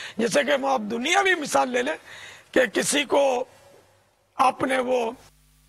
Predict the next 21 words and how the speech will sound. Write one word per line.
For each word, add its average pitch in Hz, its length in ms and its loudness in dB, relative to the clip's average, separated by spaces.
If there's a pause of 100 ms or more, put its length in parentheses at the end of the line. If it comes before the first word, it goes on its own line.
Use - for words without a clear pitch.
(1500)
चांटा 262 300 2
मारा 254 280 2 (680)
और 233 160 2
फिर 247 180 -2
कहा, 254 100 2
"वेरी 254 300 2
सॉरी, 262 400 2 (480)
लेकिन 226 360 -2 (1600)
मैं 247 160 -2
next 240 320 -2
time 269 220 2
मारूंगा 254 440 0
आपको, 226 340 0 (480)
very 240 220 0
sorry।" 185 280 -4 (840)
तो 214 100 0
वो 208 260 -2
तो 233 220 -2
जाहिर 220 220 0
है 269 60 0
कि 269 140 -2